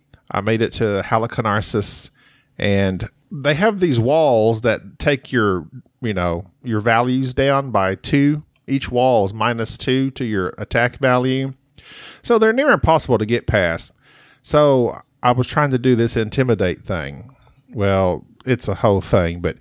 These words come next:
I intimidated one. I tried to intimidate the next. I failed. So once you fail, you have to battle. Well, it's got that little thing on there for your enemy operations where every time, you know, every time you end your turn and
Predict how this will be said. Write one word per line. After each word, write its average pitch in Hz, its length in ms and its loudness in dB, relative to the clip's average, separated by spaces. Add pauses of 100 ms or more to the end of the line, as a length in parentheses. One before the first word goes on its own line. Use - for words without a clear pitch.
(380)
I 113 260 0
intimidated 143 580 0
one. 120 460 0
I 104 120 -4
tried 131 200 0
to 135 80 0
intimidate 123 460 0
the 117 60 -4
next. 92 420 -4
I 113 120 0
failed. 104 560 2
So 120 120 2
once 139 240 0
you 131 60 2
fail, 123 340 2
you 110 160 -2
have 117 300 -2
to 117 100 -4
battle. 101 520 0 (500)
Well, 131 400 2
it's 139 200 -6
got 156 220 0
that 139 160 2
little 131 240 4
thing 143 280 -2
on 139 120 -4
there 139 160 0
for 127 120 -4
your 107 180 0
enemy 135 280 -4
operations 123 920 0
where 104 400 0
every 117 200 -2
time, 117 600 -2 (160)
you 135 100 -8
know, 107 180 -4
every 147 200 -2
time 156 240 -4
you 131 260 -4 (140)
end 143 260 -6
your 123 120 0
turn 131 340 2
and 95 340 -6